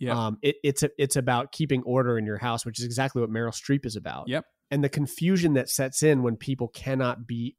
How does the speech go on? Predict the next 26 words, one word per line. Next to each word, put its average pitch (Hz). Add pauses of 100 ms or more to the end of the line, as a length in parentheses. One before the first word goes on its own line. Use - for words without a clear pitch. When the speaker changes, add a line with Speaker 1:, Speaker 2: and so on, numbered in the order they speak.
Speaker 2:
open 123
with 87
each 82
other. 87 (100)
Speaker 1:
Yep. 120
Speaker 2:
When 110
people 127 (180)
have 120 (120)
only, 147
you 131
know, 113
they're, 117
they're 117 (180)
rigidly 143
confined 120
by 107
society, 107
whether 101
it's -
race 131
or 98
sexuality 131
or 95
religion 117
or 98
anything, 120